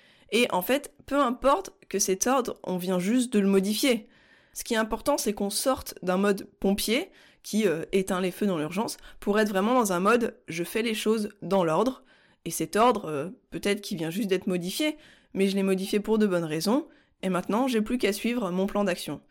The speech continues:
Et vraiment, cette, euh, différence, euh, dans l'état d'esprit, ça peut faire une grande différence, notamment au niveau de votre sérénité, parce que peut-être que finalement, euh, même en ayant fait cette méthode, vous allez décider d'agir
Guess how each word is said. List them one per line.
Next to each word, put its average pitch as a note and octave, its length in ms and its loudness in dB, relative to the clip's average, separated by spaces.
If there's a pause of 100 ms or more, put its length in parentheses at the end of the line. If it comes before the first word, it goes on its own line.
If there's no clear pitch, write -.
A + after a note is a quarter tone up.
(360)
Et F#3+ 100 4
vraiment, A#3 380 2
cette, - 340 -4
euh, E3+ 220 0
différence, B3 840 -4 (460)
euh, D#3+ 180 -2
dans D#3+ 240 -4
l'état G3 240 0
d'esprit, A#3 540 -2 (400)
ça - 180 0
peut G3+ 120 2
faire A#3+ 220 2
une F#3+ 160 2
grande A3 260 2
différence, A3 680 -2 (420)
notamment A3 720 0
au F#3 100 0
niveau G3 240 0
de G#3 60 0
votre F3+ 160 -6
sérénité, F3+ 640 -4 (320)
parce G#3+ 140 0
que B3 100 -2
peut-être A#3 340 4
que G#3+ 120 -2
finalement, G#3+ 540 2 (640)
euh, F#3+ 120 4
même B3+ 220 6
en C4+ 120 4
ayant G3 220 0
fait G3+ 120 -2
cette F#3+ 220 0
méthode, G3+ 520 0
vous F#3 220 -2
allez F#3 160 4
décider G3 380 0
d'agir G3+ 440 4